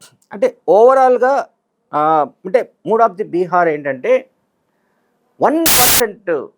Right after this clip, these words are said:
డిఫరెంట్తో ఎన్నికలు జరగబోతున్నాయి, అంటే ఫలితం రాబోతుంది. So వన్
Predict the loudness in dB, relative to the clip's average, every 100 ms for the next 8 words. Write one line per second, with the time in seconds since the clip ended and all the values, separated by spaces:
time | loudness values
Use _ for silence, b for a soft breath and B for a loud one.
0 | _ _ _ -12 -4 -4 -4 -6 0 2
1 | 0 -4 -12 _ _ _ _ _ -8 -4
2 | -2 0 0 0 -2 -12 _ _ _ -2
3 | 0 0 -2 -4 -8 -8 -10 -12 -8 -6
4 | -2 -2 -4 -4 -6 -6 -10 -14 -18 -16
5 | -18 -20 _ _ _ 0 2 2